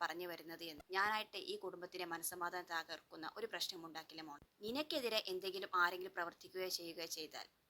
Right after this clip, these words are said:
തീർച്ചയായിട്ടും ഈ വല്യമ്മ ഇടപെടും. അല്ലാത്ത ഈ വീട്ടിൽ ഒരു കാര്യങ്ങളിലും ഞാൻ ഇടപെടാൻ പോകില്ല. ഇത് ഞാൻ മോക്ക് തരുന്ന വാക്കാണ്" എന്നൊക്കെ പറയാൻ ട്ടോ ജാനകി. പിന്നീട് പറയുന്നുണ്ട്, "അല്ല മോളെ, ഒരു കാര്യം വല്യമ്മ ചോദിച്ചാലും മോൾ സത്യം പറയണം. പെട്ടെന്ന് മോൾ ഇങ്ങനെ ഒരു തീരുമാനമെടുത്ത് ഇവിടേക്ക് വരണമെങ്കിൽ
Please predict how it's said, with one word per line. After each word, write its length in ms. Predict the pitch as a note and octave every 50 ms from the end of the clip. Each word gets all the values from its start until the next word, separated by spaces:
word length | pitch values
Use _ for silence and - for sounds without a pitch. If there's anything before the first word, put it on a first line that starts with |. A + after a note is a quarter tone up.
| _ _ - - - _ -
തീർച്ചയായിട്ടും 640 | G3+ A3 A#3 A#3+ - C4+ A3+ G3 F3+ - F3+ E3 - -
ഈ 100 | C4+ B3+
വല്യമ്മ 340 | G3+ F3+ F3 F3+ F3 F3
ഇടപെടും. 400 | E3+ D#3+ E3 D#3+ D#3+ D3+ - - - - _ -
അല്ലാത്ത 380 | F#3 G#3+ A#3 A#3+ B3 - A#3+
ഈ 160 | A3 B3 C#4
വീട്ടിൽ 240 | C4+ A#3+ G3+ - G3
ഒരു 120 | F#3+ F#3 G3+
കാര്യങ്ങളിലും 540 | G#3 F#3+ F3 F3 F3+ F3 F3 E3+ E3+ E3+
ഞാൻ 220 | F#3 F#3 G3 B3+ A#3
ഇടപെടാൻ 300 | G3 G3 F3+ F3+ F3 F3
പോകില്ല. 420 | E3+ - E3+ D#3+ D#3+ E3 D#3+ D#3 D3 - - -
ഇത് 120 | G3+ A3+ C4
ഞാൻ 160 | B3 A#3 A3+
മോക്ക് 300 | G#3 F3+ E3+ E3+ - -
തരുന്ന 220 | F#3+ F3+ F3 F#3 F3+
വാക്കാണ്" 480 | E3+ E3 E3 - - - F3+ E3+ E3+
എന്നൊക്കെ 340 | E3+ - E3+ D#3+ E3 D#3+ D#3+
പറയാൻ 280 | D#3 D3+ D3+ D#3 D#3+ D#3
ട്ടോ 120 | - D#3+
ജാനകി. 420 | D3+ D3+ D3+ D3+ D#3 D3+ - - - _ _
പിന്നീട് 260 | - F#3+ G#3+ A3+ A3+ A3+
പറയുന്നുണ്ട്, 400 | A3 F#3 F#3 F#3+ G3 F#3+ F3+ F#3+
"അല്ല 240 | - - G3+ G#3 A3
മോളെ, 260 | G#3 G3 F3+ F3 F3 F3+ - _ _ -
ഒരു 120 | A3 C4
കാര്യം 320 | B3 B3 A3 G#3 G#3 A3+ G#3
വല്യമ്മ 240 | G3+ F#3+ G3 F#3+ G3
ചോദിച്ചാലും 440 | F#3 F#3 F3+ F3+ - F3+ F3+ F3+
മോൾ 80 | F3+ F3+
സത്യം 360 | F3 - F3 - - G3+ F#3
പറയണം. 300 | F3+ E3+ D#3+ D#3+ D#3+ - - _ _ _ -
പെട്ടെന്ന് 420 | B3 B3 - C#4+ C4+ C4 B3 A#3+ - -
മോൾ 180 | G3 G3 G3+ G3+ G3+
ഇങ്ങനെ 240 | F#3+ F#3+ G3+ G#3+ A3
ഒരു 100 | G#3+ -
തീരുമാനമെടുത്ത് 640 | F#3+ F3+ F3+ F3+ F#3 F#3 F#3 F#3 F3 E3+ - -
ഇവിടേക്ക് 380 | F3 F#3 F#3 F#3+ F#3+ F#3+ - F#3+
വരണമെങ്കിൽ 440 | F3+ E3+ E3 E3+ F3+ F3 F3 -